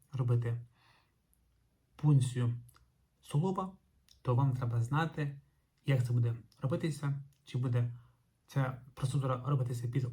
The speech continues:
У З Д контролем. І також дуже важливий момент, що лікар буде вводити. Тому що дуже багато людей, які роблять пункції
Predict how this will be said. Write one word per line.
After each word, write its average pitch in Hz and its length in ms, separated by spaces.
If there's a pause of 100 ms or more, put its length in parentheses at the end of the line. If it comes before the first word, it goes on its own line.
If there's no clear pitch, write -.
(220)
У 180 140
З 147 160
Д 123 300 (540)
контролем. 180 640 (340)
І 165 120
також 151 960
дуже 127 280
важливий 120 280
момент, 196 440 (200)
що 151 680
лікар 139 420
буде 120 340 (260)
вводити. 127 420 (100)
Тому 139 180
що 131 80
дуже 135 260
багато 120 380 (720)
людей, 170 500
які 135 580
роблять 139 420
пункції 131 600